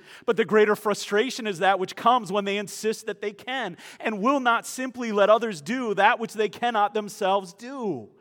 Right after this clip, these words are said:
And that makes sense to us. And then God looks at you right now and says, "Why doesn't it make sense to you?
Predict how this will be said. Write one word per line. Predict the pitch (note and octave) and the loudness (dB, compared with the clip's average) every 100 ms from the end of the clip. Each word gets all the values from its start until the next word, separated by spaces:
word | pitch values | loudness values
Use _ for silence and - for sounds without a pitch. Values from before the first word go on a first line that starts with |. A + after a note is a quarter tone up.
| _ _ _ _ _ _ _ _ _ _ - | _ _ _ _ _ _ _ _ _ _ -6
And | A3 F#3+ E3 | -4 -2 4
that | C4 F4+ C#4 | 4 4 2
makes | D4 - | 0 0
sense | - C4+ B3+ - | -6 -6 -4 -8
to | - G3+ | -8 -6
us. | C#3 F#2+ - - - _ - - | -6 -6 -14 -20 -20 _ -14 -4
And | A#3+ A3+ | 0 0
then | G#3 | 0
God | D#3 B3 C#4+ A3 | 8 10 10 8
looks | B3 - C#4+ | 0 -4 -4
at | G#3 | -4
you | G#3+ G#3 | -4 2
right | G#3+ C4+ C4 | 6 6 4
now | A3+ G#3 | 2 2
and | G3+ | -2
says, | - G#3 F#3 - - | -2 0 0 -8 -16
"Why | F3 G3 A3 | -2 4 4
doesn't | A#3 A3+ G3+ | 4 -4 -6
it | G3 | -8
make | G3+ G3 | -8 -10
sense | - A3 - - | -10 -12 -12 -14
to | G#3 | -12
you? | D#3+ A#2 | -10 -12